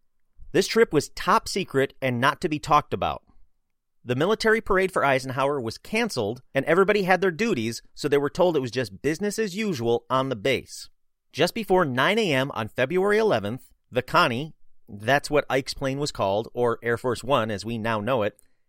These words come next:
landed at Holloman Air Force Base. It was seen landing by a number of servicemen.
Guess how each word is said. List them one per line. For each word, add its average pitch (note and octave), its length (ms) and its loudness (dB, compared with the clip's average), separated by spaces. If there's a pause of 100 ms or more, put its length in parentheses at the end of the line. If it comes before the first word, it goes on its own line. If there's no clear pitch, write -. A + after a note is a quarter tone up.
(140)
landed E3 400 0
at - 100 -6
Holloman D3 380 0
Air G#2 160 -4
Force F2+ 260 -6
Base. - 400 -12 (720)
It C3 120 -4
was C3+ 180 -4
seen F#3 300 -4
landing C#3 500 0 (360)
by B2 160 2
a A#2+ 120 0
number C3 500 0
of E3 120 -2
servicemen. A#2 760 -4